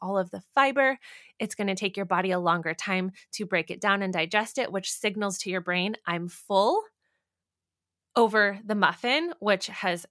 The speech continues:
super high sugar. It's gonna spike your insulin. It's gonna pass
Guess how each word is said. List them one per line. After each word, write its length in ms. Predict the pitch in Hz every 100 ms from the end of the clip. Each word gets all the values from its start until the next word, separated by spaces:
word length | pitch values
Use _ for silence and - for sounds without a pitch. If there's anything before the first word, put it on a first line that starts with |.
| -
super 380 | - 262 262
high 180 | 240 233
sugar. 340 | 196 185 180 185
It's 160 | 190 -
gonna 220 | 214 208
spike 320 | - 202 190
your 80 | 165 -
insulin. 420 | 240 - 247 240
It's 140 | 185 -
gonna 240 | 202 185 -
pass 640 | - - 202 285 - -